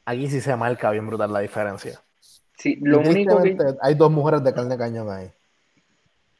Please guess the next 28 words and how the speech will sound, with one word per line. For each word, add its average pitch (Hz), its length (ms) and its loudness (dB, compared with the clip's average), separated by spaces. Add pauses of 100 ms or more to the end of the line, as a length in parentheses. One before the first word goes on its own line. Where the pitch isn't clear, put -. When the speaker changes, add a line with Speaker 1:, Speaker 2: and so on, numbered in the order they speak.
(160)
Speaker 2:
Sí, 127 720 -8 (160)
sí, 110 480 -6 (500)
es 110 120 -14
verdad. 107 340 -2 (460)
Speaker 1:
Y 117 100 -10
Carlos 127 340 0
Speaker 2:
Y, - 40 -6
pero, 180 160 6
Speaker 1:
Rodríguez 135 180 0
Mateo. 104 420 -6
Speaker 2:
pero 165 280 6
fíjate, 175 500 2
yo 135 160 0
no 180 160 -4
sé, 123 480 -6 (400)
porque 120 380 -2 (160)
hay 123 260 -2 (140)
esta - 340 0
otra 147 240 0
corrupta 139 500 -6
más, 139 300 -8
Evelyn 113 360 -6
Vázquez, 113 480 0 (520)
que - 120 -14
es - 80 -12 (160)
otra 131 300 0
corrupta 123 440 -6
más. 123 280 -6